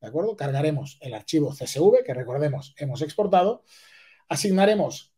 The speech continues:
cada una de las columnas del archivo que hemos importado a un campo de Mautic y a continuación le vamos a asignar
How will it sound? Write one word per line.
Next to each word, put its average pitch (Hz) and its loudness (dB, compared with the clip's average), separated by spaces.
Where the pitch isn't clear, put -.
cada 190 6
una 190 4
de 185 6
las 160 2
columnas 160 6
del 147 0
archivo 139 -2
que 143 -4
hemos 147 0
importado 151 0
a 147 0
un 180 4
campo 139 -2
de 165 0
Mautic 180 0
y 226 0
a 147 -4
continuación 147 2
le 147 4
vamos 170 4
a 175 4
asignar 160 -2